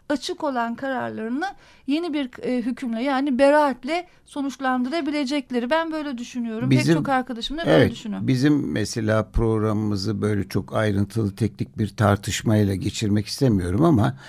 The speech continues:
Speaker 2: belki, e, hakikaten hükmün açıklanmasının geri bırakılması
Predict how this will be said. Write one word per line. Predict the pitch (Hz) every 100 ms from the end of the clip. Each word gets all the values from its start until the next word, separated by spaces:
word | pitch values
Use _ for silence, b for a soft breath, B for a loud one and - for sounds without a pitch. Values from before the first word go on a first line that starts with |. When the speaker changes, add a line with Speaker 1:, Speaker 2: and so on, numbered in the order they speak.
| B B B B
Speaker 2:
belki, | - 123 127 139 - 123
e, | 139 139 85 78 98 95 98 98 98
hakikaten | 95 98 117 - 104 - 101 117 95 -
hükmün | 117 - 131 160 151
açıklanmasının | - 104 - - 107 98 98 98 - 104 98 95 87
geri | 104 107 98
bırakılması | 101 98 - 151 143 104 104 - 131 90